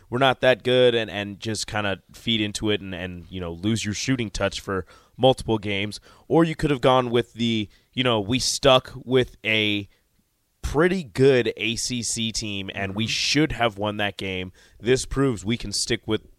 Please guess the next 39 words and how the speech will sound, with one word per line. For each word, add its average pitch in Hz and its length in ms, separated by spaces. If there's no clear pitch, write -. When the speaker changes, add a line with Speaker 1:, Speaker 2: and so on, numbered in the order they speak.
Speaker 1:
almost 131 440
anybody 110 440
that 98 160
is 95 100
on 98 140
our 98 120
schedule 90 440
currently. 87 600
Speaker 2:
Yeah. 104 180
Speaker 1:
Let's 110 220
go 123 240
out 107 180
there 101 180
and 98 260
show 104 320
everybody 95 400
what 87 260
we 90 140
can 85 160
do." 82 300
Speaker 2:
Yeah, 262 140
you're 143 160
absolutely 160 380
right. 160 260
And 160 120
so, 196 280
like 247 220
I 185 100
said, 92 320
you 160 140
can 180 140
look 185 100
at 202 80
it 175 140
two 180 160
ways 160 320
once 143 240
again 143 260
now 95 300